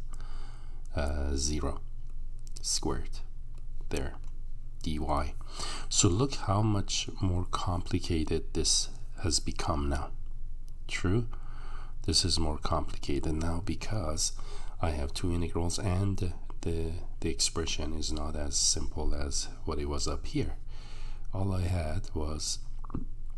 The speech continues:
this integral that I, that I evaluated. But this should give us the same answer. <clears throat> So if I pursue this one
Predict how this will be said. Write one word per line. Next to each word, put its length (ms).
this 280
integral 440
that 140
I, 300
that 140
I 360
evaluated. 720
But 320
this 200
should 220
give 140
us 180
the 80
same 260
answer. 460
<clears throat> 720
So 280
if 180
I 360
pursue 440
this 320
one 320